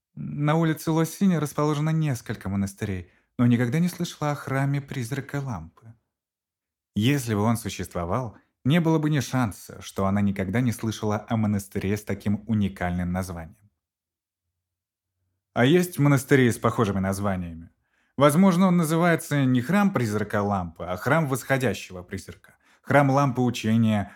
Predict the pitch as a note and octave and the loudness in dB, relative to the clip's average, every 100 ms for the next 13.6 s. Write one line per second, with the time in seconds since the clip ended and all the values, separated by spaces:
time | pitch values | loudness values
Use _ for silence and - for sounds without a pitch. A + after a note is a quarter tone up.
0 | _ - C3+ D3 C#3+ B2 - _ _ C3 | _ -4 2 4 4 0 -2 _ _ 0
1 | C#3+ D3 A#2 G2 A#2+ A#2 G2+ A#2 - F#3 | 4 4 2 2 4 4 2 -2 -2 0
2 | D#3+ F3 C#3 A#2+ F#2 F2+ - _ _ - | 2 0 0 -2 -4 -8 -16 _ _ -2
3 | A#2+ G#2 G#2 G2+ G#2+ - - F#2+ - F#2 | 0 2 0 0 -2 -2 -4 -4 -4 -8
4 | - G2+ - - _ _ _ _ _ _ | -8 -10 -12 -18 _ _ _ _ _ _
5 | _ - D3 G#3+ G3+ - F3 C#3 C#3 C#3+ | _ -8 0 2 0 -2 -2 0 0 0
6 | C#3+ - _ - C3 F#2 F#2 F2 B2 C#3 | -2 -4 _ -4 -4 -2 -6 -4 -8 -10
7 | - - - _ _ _ _ A#2 G#2+ G#2 | -16 -20 -20 _ _ _ _ 2 2 2
8 | A2 A2 G#2 G#2+ G#2 G#2+ B2+ A#2+ - A#2+ | 0 -2 -2 -2 -2 -2 0 0 0 -2
9 | A#2+ G#2 F#2+ G2 G2 F#2 F2+ G2 - G#2 | 0 0 0 -2 -2 -2 -4 -6 -4 -2
10 | F#2+ F#2+ F#2+ G2 G2 - G#2+ A2 - D#3+ | -2 -2 -4 -2 -4 -2 -4 -4 -8 -10
11 | G2+ _ _ - A#2 C3+ D3 C3+ C3 A#2+ | -10 _ _ 0 2 2 0 0 0 -2
12 | B2 D#3+ D3 B2 B2 C#3 - B2 B2+ A#2+ | -2 -2 -2 -2 -2 -2 -2 0 2 -2
13 | - A#2+ A#2 F2+ D#2+ | -4 -4 -4 -6 -14